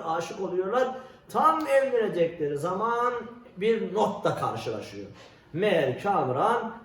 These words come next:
gençlik yıllarında Almanya'dayken bir ile beraber arkadaşlık yaşamış. Bunu öğrenen Feride hayata küsüyor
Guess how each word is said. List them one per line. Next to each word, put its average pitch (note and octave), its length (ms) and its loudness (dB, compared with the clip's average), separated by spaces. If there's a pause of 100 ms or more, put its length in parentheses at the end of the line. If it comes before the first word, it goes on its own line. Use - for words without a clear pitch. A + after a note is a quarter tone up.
(120)
gençlik F3 480 0
yıllarında A2 680 -4 (240)
Almanya'dayken F#3 1120 2 (200)
bir A#3 420 2 (240)
ile E3+ 360 4
beraber F#3 680 4
arkadaşlık A3 680 2
yaşamış. - 540 -6 (280)
Bunu A3+ 200 2
öğrenen A2 640 -2
Feride F3+ 640 4 (200)
hayata D#3 520 0
küsüyor G#3 540 2